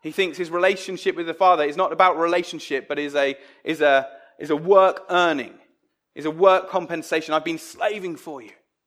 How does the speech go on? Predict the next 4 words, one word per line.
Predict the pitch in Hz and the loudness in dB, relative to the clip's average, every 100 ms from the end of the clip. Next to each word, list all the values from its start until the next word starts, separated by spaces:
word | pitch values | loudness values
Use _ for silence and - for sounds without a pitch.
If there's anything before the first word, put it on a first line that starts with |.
| _ _ _ _ 807 _ _ _ _ _ _ _ - | _ _ _ _ _ _ _ _ _ _ _ _ -6
I've | 185 | -4
obeyed | 180 220 220 185 | -4 -2 -2 0
your | 196 - | 0 2
orders." | 196 214 196 143 - - - | 4 4 2 -2 -8 -20 -20